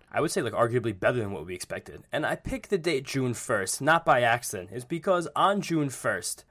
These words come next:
uh, we're gonna move into our bad take of the week right now. We're done, we're done with game three.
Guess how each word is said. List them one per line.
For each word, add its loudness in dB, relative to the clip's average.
uh, -4
we're -2
gonna 0
move 0
into 0
our 4
bad 6
take 2
of 0
the 2
week 2
right 2
now. 6
We're 2
done, 0
we're 0
done 4
with 0
game -2
three. 0